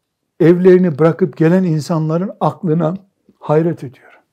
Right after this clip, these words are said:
Bana verseler o evleri de ben oraya gitsem diye düşünüyorum.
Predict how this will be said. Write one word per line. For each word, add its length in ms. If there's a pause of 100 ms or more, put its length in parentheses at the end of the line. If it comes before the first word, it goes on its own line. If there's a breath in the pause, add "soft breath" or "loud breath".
(1300)
Bana 260
verseler 380
o 180
evleri 340
de 140
ben 120
oraya 220
gitsem 380
diye 160
düşünüyorum. 420